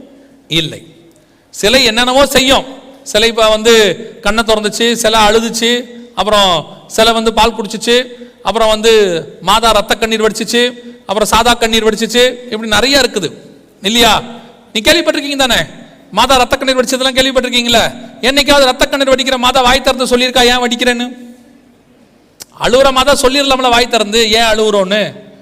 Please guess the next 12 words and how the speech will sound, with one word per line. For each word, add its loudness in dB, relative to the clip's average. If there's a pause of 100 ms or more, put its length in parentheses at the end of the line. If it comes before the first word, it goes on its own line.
(440)
எந்த 0
மாதாவும் 2
என்ன -2
செஞ்சதில்லை 0
இது 0
வரைக்கும் 0 (320)
வாய் 2
திறந்து. -2
ஏன் 2
தெரியுமா? 2 (260)
வேதம் 2
சொல்லுது, 2